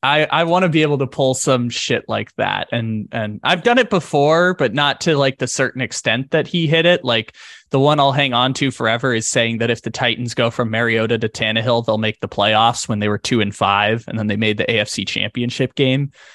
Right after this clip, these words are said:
I can pull it out of my ass every now and again, but to have it be exactly like that and have it documented forever, you like being right. I wanna be right in that way. Um,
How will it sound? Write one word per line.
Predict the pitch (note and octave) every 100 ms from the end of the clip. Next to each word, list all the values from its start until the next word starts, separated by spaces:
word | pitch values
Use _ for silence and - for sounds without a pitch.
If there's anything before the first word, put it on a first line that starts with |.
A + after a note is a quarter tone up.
| - _ -
I | D#3
can | G3 F#3
pull | F#3 E3
it |
out | D3+ D3
of |
my | C#3 B2
ass | B2 A#2+ -
every | B2 A2+
now | A2 G#2+
and | G#2
again, | G#2 G#2 G2+ A2
but | A2 G2+ -
to | A#2+
have | A2+ C3
it | C3+ -
be | B2
exactly | A2 - G#2 B2 - B2
like | A2 A2+ -
that | A2 A2+
and | G#2
have | A2 A2
it | -
documented | G#2+ - A#2 A2 G#2+ -
forever, | G#2 G2+ G#2 B2 B2+ - _ - - _ -
you | G#2+ B2+ D3+
like | B2 A2
being | A2+ G#2 G2+
right. | A2+ G2+ G2 - _ B2+
I | A2+
wanna | C3 B2+
be | A2
right | G#2 A2 G#2 -
in | G#2
that | G2+ G#2+ -
way. | A#2+ G#2 - - _ -
Um, | G#2 C3 A#2